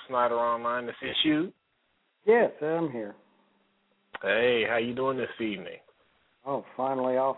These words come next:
Speaker 2: work and delighted to be done. <laughs>
Speaker 1: I know that's right. I, I think we just had, we had, uh, Deandra on here, and I think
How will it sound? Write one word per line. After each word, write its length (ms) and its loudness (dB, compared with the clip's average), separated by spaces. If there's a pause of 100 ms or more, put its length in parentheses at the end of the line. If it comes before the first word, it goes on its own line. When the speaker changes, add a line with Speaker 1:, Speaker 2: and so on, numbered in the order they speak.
Speaker 2:
work 360 -4
and 160 -12
delighted 520 -4
to 40 -10
be 160 -6
done. 360 -8 (160)
<laughs> 220 -18
Speaker 1:
I 1400 -8
know 260 0
that's 240 4 (120)
right. 260 2 (420)
I, 60 2
I 340 2
think 240 0
we 80 -4
just 260 -8
had, 240 0
we 160 -12
had, 300 -2
uh, 440 -8 (420)
Deandra 600 0
on 300 -8
here, 440 -10 (1400)
and 360 -2
I 60 -8 (100)
think 160 -2